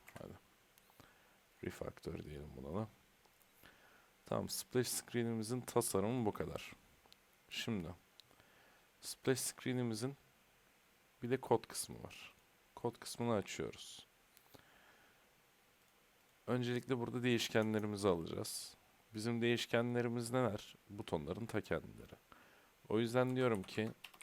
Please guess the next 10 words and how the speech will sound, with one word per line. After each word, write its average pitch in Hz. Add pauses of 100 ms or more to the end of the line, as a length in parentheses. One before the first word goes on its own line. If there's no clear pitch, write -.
private 98 (1120)
button 92 (2000)
sign, 107 (2000)
sign 98
demeyelim, 87
login 95 (640)
diyelim. - (720)
B 82
T -
N. -